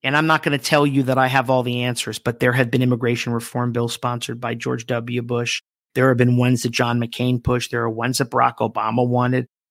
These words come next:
There are ones that Joe Biden has pushed. Trump had no interest in that 'cause his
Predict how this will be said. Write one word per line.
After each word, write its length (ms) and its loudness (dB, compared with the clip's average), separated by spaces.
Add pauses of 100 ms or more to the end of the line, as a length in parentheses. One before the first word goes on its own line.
There 120 6
are 80 6
ones 300 2
that 100 0
Joe 220 2
Biden 400 0
has 140 -2
pushed. 320 -2
Trump 280 -4
had 200 -4
no 200 -4
interest 480 2
in 140 4
that 300 2
'cause 220 -4
his 400 -4